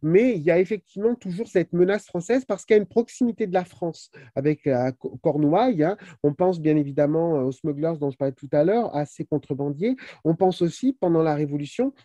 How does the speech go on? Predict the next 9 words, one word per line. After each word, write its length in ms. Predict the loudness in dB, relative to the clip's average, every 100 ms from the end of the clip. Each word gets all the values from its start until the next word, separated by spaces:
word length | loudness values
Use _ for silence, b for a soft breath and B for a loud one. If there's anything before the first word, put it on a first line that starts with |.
| -4
aux 140 | -2
tentatives, 880 | 2 2 2 0 0 -2 0 0 0 -2 b b
euh, 180 | 0 2
de 120 | 4
débarquement, 640 | 4 2 0 -2 -2 -2 -2
de, 100 | -4
de 260 | -4 -4
descente 440 | 0 0 0 -4 -4
française. 420 | -8 -4 -4